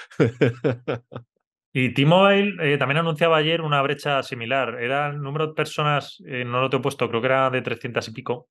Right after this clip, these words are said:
Speaker 2: eh, pero bueno, igual, pues se había accedido a su sistema y se veían, eh, trescientos y pico cuentas de usuarios, pues, con todos los datos posibles.
Speaker 1: Sí. A ver, esto no deja de ser, entre comillas, o sea, son malas noticias para esta empresa, pero son buenas noticias para el sector de ciberseguridad donde estamos invertidos porque,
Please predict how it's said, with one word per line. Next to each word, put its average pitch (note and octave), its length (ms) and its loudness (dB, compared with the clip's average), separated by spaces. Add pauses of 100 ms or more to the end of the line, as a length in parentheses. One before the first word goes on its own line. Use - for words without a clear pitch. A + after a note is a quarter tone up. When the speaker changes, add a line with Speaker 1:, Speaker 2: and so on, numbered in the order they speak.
Speaker 2:
eh, G#2+ 240 -12
pero G2 120 -6
bueno, F#2 120 -6
igual, F2 260 -4
pues - 300 -16
se - 140 -18
había G2 100 0
accedido G2+ 380 -2
a F#2+ 40 -2
su F#2+ 120 -10
sistema F#2+ 280 -8
y F#2 60 -8
se - 140 -10
veían, F#2+ 500 -4
eh, G#2+ 80 -10
trescientos F#2+ 580 -8 (160)
y A2 120 -14
pico G#2 260 -4
cuentas G2+ 340 -2 (540)
de A2 80 0
usuarios, G#2 340 4
pues, G2 140 -6
con E2 140 -12
todos F#2 140 0
los E2+ 80 -2
datos E2+ 220 -6
posibles. - 540 -16
Speaker 1:
Sí. F#2+ 420 -14 (460)
A C#3 80 2
ver, C#3+ 100 6
esto C#3 200 2
no F3 80 4
deja B2 240 0
de A2+ 80 -2
ser, B2 240 0 (240)
entre G#2+ 460 -4
comillas, A2+ 520 0 (260)
o - 60 -8
sea, G#2 120 -4
son G#2 140 -6
malas G#2 220 -4
noticias G2+ 300 -6
para G#2+ 100 -6
esta - 140 -8
empresa, G#2+ 400 -8 (100)
pero G2+ 160 -2
son G2 180 -6
buenas G2+ 220 -2
noticias G2 300 -8
para G2+ 160 -2
el F#2 40 -6
sector G2 300 -4
de G2 80 0
ciberseguridad G2+ 600 0
donde F#2 160 -2
estamos G2 280 -4
invertidos G2+ 400 0
porque, F#2 360 -4